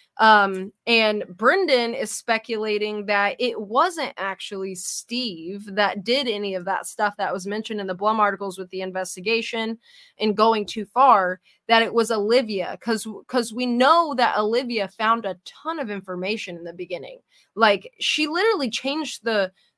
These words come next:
the, the case with her information in a lot of ways.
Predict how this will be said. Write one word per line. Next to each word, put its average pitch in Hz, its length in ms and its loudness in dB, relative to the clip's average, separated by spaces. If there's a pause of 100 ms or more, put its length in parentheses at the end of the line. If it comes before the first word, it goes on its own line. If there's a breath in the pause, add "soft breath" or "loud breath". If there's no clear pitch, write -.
the, 240 220 0 (160)
the 202 360 -2
case - 720 -2 (200)
with 233 220 2
her 233 180 0
information 185 800 -6
in 202 160 -6
a 190 80 -2
lot 190 220 4
of 180 100 -6
ways. 180 440 -4